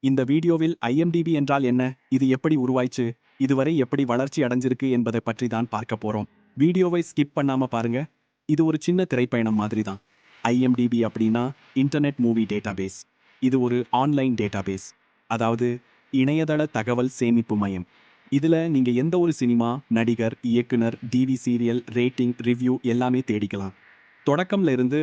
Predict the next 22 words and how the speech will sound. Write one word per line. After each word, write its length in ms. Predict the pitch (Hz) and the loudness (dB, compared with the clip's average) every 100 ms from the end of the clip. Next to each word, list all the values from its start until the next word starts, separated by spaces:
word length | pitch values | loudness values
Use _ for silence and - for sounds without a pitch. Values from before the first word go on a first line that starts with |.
| - | -2
படம் 240 | - 123 147 | -4 -2 0
வெளியான 360 | 127 123 131 131 123 | 0 0 0 -2 -2
தேதி 180 | 120 113 | 0 0
வரைக்கும் 320 | 110 113 135 120 | -2 -2 0 2
முழு 160 | 135 139 | 2 2
விவரங்களும் 500 | 113 117 113 113 147 - 113 | 0 0 0 0 -2 -4 -2
ஐ 20 | 127 | 0
எம் 80 | 127 | 2
டி 60 | 113 | 0
பில 160 | 110 98 | 0 -2
இருக்கு. 200 | 95 98 95 _ _ _ _ - | -6 -8 -10 _ _ _ _ -4
தற்போது 440 | 135 - 143 139 143 135 | -4 -2 -2 0 -2 0
உலகளவில் 500 | 127 147 135 123 131 139 - | 0 2 0 0 0 -2 -6
பத்து 220 | 120 147 135 | -4 -4 0
கோடியே 300 | 127 127 135 120 | 0 2 2 2
மேலான 380 | 117 120 123 120 | 0 0 -2 -2
பயனாளர்கள் 580 | 110 113 117 113 107 117 - 113 | -2 0 0 0 0 -2 -2 -2
ஐ 20 | 123 | 0
எம் 100 | 131 | 0
டி 80 | 120 | 0
பியை 160 | 110 110 113 | 0 -2 -2
பயன்படுத்துறாங்க. 600 | 107 110 107 101 98 98 | -2 0 -2 -4 -6 -6